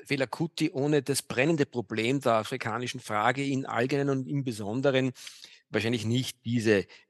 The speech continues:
ähm, musikhistorische Bedeutung bekommen hätte, die er heute hat, weil, äh, wie wir jetzt schon festgestellt haben,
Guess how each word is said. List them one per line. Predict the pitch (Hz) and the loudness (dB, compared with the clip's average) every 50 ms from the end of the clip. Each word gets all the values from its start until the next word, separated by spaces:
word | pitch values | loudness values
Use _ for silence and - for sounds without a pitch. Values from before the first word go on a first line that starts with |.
| - - | -16 -10
ähm, | 151 135 104 104 101 120 - - - | -6 -6 -6 -6 -6 -12 -16 -14 -12
musikhistorische | 151 196 311 247 135 131 - - 131 - 135 120 - 117 113 113 117 117 - - 113 | -12 -8 -4 -2 -2 -2 -2 -2 -4 -4 -4 -4 0 0 2 2 2 0 0 -2 -4
Bedeutung | - 120 113 - 110 104 104 - - 117 107 | -4 -4 -4 -2 -2 -2 -2 -4 -6 -8 -8
bekommen | 117 - - - 107 101 110 110 | -8 -8 -6 -6 -4 -2 -2 -2
hätte, | 101 104 104 104 _ - 120 107 - - - - - - - _ _ - | -2 -2 -4 -6 _ 0 0 0 0 -2 -10 -20 -20 -20 -20 _ _ -6
die | - 110 | -2 -2
er | 110 101 | -2 0
heute | 101 104 101 - 113 95 | -2 -2 -4 -4 -6 -4
hat, | 95 95 98 - - - | -4 -4 -4 -6 -8 -8
weil, | 101 101 101 104 104 101 98 - - - - _ _ - | -6 -6 -4 -4 -4 -6 -6 -8 -12 -20 -20 _ _ -12
äh, | 110 104 98 101 101 - - - _ _ _ _ | -10 -10 -10 -10 -12 -20 -20 -20 _ _ _ _
wie | - 117 120 | -4 -2 0
wir | 117 117 113 | 2 2 2
jetzt | 113 110 | 2 0
schon | - 113 | -2 -6
festgestellt | - - 110 110 - 127 113 - 117 113 | -2 -2 -2 -2 -2 -6 -6 -6 -4 -4
haben, | 110 110 107 | -4 -4 -6